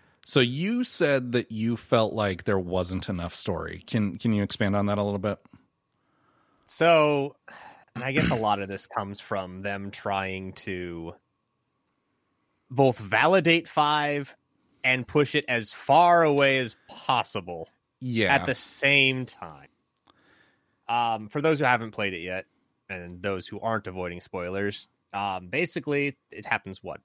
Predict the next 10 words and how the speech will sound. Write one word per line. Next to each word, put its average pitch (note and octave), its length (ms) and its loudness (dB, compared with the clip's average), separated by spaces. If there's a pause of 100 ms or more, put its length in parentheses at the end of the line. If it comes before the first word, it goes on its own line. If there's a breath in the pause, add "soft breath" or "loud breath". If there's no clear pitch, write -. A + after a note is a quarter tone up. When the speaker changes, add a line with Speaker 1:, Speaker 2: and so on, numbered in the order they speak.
(140)
Speaker 2:
what A#2+ 140 -6
would G#2 140 -4
you - 40 -16
say, C2+ 200 -12
six - 280 -6
months, C3+ 340 -2
a - 60 -8
year B2 320 2
after A#2+ 420 0
five, A#2 460 0